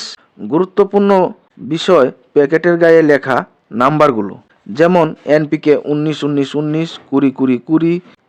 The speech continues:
তেরো শূন্য পঁয়তাল্লিশ, শূন্য বাহান্ন চৌত্রিশ, শূন্য শূন্য পঞ্চাশ বা সতেরো চুয়াল্লিশ শূন্য। আরও বিভিন্ন সংখ্যায় পাওয়া যায়। আগে আমাদের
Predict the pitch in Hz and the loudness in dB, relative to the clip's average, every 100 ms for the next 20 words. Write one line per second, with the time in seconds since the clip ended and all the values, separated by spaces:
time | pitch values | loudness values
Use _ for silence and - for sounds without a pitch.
0 | - 147 147 143 143 139 123 135 143 160 | 0 2 2 0 -2 -2 0 0 2 2
1 | 160 175 180 - - 147 143 139 123 120 | 2 2 -2 -10 -10 -6 -2 0 0 0
2 | 120 123 117 104 143 156 - 175 190 - | -2 -2 -2 -2 -2 -2 -2 -2 -2 -8
3 | _ _ _ - 156 151 127 135 135 120 | _ _ _ -12 -6 -4 -4 -4 -4 -2
4 | - 156 165 175 175 - - _ _ _ | -2 -2 -2 0 0 -4 -12 _ _ _
5 | - 131 165 254 _ _ - - 165 - | -6 2 2 2 _ _ -20 -6 -4 -2
6 | 190 170 160 135 139 175 - 160 110 90 | 0 0 2 2 2 -2 -4 -6 -6 -8
7 | - _ _ _ - - - 123 170 196 | -16 _ _ _ -20 -20 -4 0 2 2
8 | 170 175 202 220 202 196 165 156 147 117 | 0 0 2 0 0 0 0 0 2 0
9 | 92 95 - _ _ - 139 180 208 214 | -2 -8 -20 _ _ -4 0 4 4 4
10 | 220 | 2